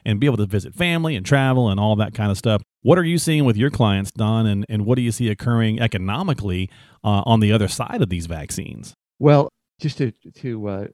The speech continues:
Speaker 2: reiterate your pun, surely there's a rush to get <laughs> vaccines here in New Jersey as well. And, you know, currently, uh, the goal here in New Jersey, I'm sure it's the same as in, in almost all states, is to get seventy percent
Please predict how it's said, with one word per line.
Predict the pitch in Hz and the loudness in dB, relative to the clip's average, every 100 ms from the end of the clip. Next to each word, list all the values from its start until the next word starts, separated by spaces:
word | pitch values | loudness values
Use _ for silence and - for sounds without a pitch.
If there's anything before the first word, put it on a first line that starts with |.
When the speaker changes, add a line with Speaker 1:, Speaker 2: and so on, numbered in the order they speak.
| _ 110 | _ -10
Speaker 2:
reiterate | 117 131 120 117 | -4 0 0 0
your | 107 | -2
pun, | - - 131 107 | -4 -4 -2 -2
surely | - - 170 165 139 120 | -2 4 6 8 8 6
there's | 117 120 107 120 | 4 4 2 2
a | 110 | 4
rush | 113 131 127 | 6 6 4
to | 135 | -2
get | 120 - 214 - | 0 2 4 2
<laughs> | 214 226 | 2 -2
vaccines | - 190 - 190 220 240 185 - | 2 0 0 -2 2 2 0 -2
here | 208 214 - - 254 254 - | 2 2 2 -18 -10 -8 -2
in | 170 151 | 2 4
New | 170 | 4
Jersey | 151 - 190 175 147 156 | 4 4 4 4 2 2
as | 131 123 | 2 2
well. | 143 143 123 | 4 6 4
And, | 113 _ _ - | 0 _ _ 0
you | |
know, | 165 | 0
currently, | - 208 220 190 160 147 | 4 4 6 4 4 2
uh, | 143 139 | 0 0
the | 127 | 0
goal | 120 160 151 | 4 6 6
here | 135 143 127 | 4 2 0
in | 120 | 0
New | 107 | -2
Jersey, | 135 123 117 | -2 -2 0
I'm | 107 | -2
sure | - 127 | -2 -2
it's | 101 | -2
the | 113 | -4
same | - 120 104 | -4 -4 -2
as | 98 90 | -4 -8
in, | - 110 - | -10 -10 -10
in | 101 | -8
almost | 98 95 - | -6 -8 -8
all | 101 98 | -10 -10
states, | 98 - 98 98 | -8 -6 -6 -6
is | 92 | -10
to | - 107 | -10 -6
get | 104 - | -6 -6
seventy | - 113 117 110 | -4 -2 -2 -4
percent | 113 104 120 117 | -6 -4 -4 -4